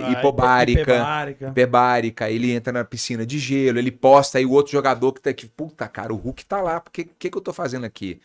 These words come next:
Speaker 2: Né?
Speaker 1: E
Speaker 2: Isso
Speaker 1: vo-
Speaker 2: tudo é influência positiva.
Speaker 1: E aí você tocou na câmara hiperbárica aí, que pra quem, né, é, ele respira cem por cento oxigênio, né?
Speaker 2: É.
Speaker 1: Ali dentro, durante uma hora, mais ou menos.
Speaker 2: É,
Speaker 1: Que ele,
Speaker 2: tem
Speaker 1: que
Speaker 2: vários
Speaker 1: pô-
Speaker 2: tipos de tratamento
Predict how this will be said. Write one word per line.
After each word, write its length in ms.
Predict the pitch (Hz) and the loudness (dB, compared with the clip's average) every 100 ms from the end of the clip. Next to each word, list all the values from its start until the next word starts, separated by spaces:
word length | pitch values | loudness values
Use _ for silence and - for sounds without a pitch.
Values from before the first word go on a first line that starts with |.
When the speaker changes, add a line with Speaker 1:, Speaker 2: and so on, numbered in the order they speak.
| _ _ _ _ | _ _ _ _
Speaker 2:
Né? 220 | 110 123 123 | -4 -2 -2
Speaker 1:
E 40 | |
Speaker 2:
Isso 160 | 117 127 | -4 -6
Speaker 1:
vo- 80 | |
Speaker 2:
tudo 260 | 127 131 147 | 0 2 2
é 140 | 180 | 0
influência 400 | 202 - 202 - | -4 -8 -8 -8
positiva. 580 | 196 196 202 - 151 113 | -6 -6 -6 -6 -6 -4
Speaker 1:
E 120 | 269 277 | -6 -4
aí 200 | 214 180 | -6 -4
você 160 | 226 | -4
tocou 360 | 220 - 208 190 | -4 -6 -4 -4
na 120 | 170 | -6
câmara 320 | - 165 165 | -6 -6 -4
hiperbárica 600 | 151 156 127 120 120 107 | -8 -8 -8 -10 -12 -14
aí, 100 | 104 | -16
que 160 | 101 131 _ | _ -14 _
pra 140 | - 131 | -8 -8
quem, 140 | 135 | -12
né, 360 | 123 143 165 147 131 - | -8 -8 -8 -10 -16 -8
é, 300 | 135 131 131 | -6 -6 -8
ele 120 | 139 | -6
respira 300 | 151 - - | -6 -8 -12
cem 160 | - 175 | -10 -10
por 140 | - | -10
cento 220 | - 165 | -12 -10
oxigênio, 600 | 165 - 226 147 165 143 117 | -10 -8 -8 -6 -6 -6 -8
né? 180 | 127 - | -12 -12
Speaker 2:
É. 280 | 101 101 85 | -8 -8 -8
Speaker 1:
Ali 200 | 92 127 120 | -10 -10 -8
dentro, 260 | 120 113 120 | -8 -10 -10
durante 280 | 127 143 170 | -10 -8 -8
uma 180 | 135 | -4
hora, 280 | 120 190 147 | -2 0 -2
mais 220 | 117 117 | -6 -10
ou 60 | 123 | -10
menos. 440 | 147 160 117 - _ _ _ - | -8 -8 -10 -18 _ _ _ 2
Speaker 2:
É, 220 | 143 113 | 4 4
Speaker 1:
Que 60 | 127 | 2
ele, 360 | 127 117 101 | -4 -6 -2
Speaker 2:
tem 140 | 160 165 | -2 2
Speaker 1:
que 60 | |
Speaker 2:
vários 240 | 170 202 - | 4 4 0
Speaker 1:
pô- 60 | |
Speaker 2:
tipos 220 | 202 196 | -8 -8
de 80 | 175 | -8
tratamento 760 | 185 170 180 156 147 170 175 | -4 -2 -2 -4 -4 -6 -8